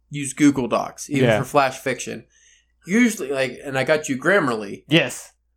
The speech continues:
Speaker 1: With that, one pass is usually good enough for a flash fiction, 'cause, you know, five hundred words, and you, or five hundred to a thousand, and you might, um,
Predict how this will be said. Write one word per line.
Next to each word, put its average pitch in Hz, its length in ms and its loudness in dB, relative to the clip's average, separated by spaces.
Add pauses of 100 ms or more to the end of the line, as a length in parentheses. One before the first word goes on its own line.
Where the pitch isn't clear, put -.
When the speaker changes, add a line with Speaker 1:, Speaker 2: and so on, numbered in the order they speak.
(100)
Speaker 1:
With 143 300 -2
that, 233 420 4 (500)
one 202 280 2
pass 185 400 2
is 143 120 -8
usually 143 220 -6
good 143 140 2
enough 135 200 -2
for 123 120 -2
a 117 40 -2
flash 127 320 0
fiction, 127 400 -6
'cause, 120 140 -12
you 131 80 -12
know, 123 100 -6
five 131 300 0
hundred 123 220 -6
words, 127 360 -2 (220)
and 135 240 -4
you, 135 260 -6
or 131 200 -16 (260)
five 226 220 2
hundred 156 180 -2
to 127 80 -2
a 120 60 -2
thousand, 120 520 -2 (440)
and 147 200 -2
you 170 80 0
might, 156 360 2
um, 123 640 0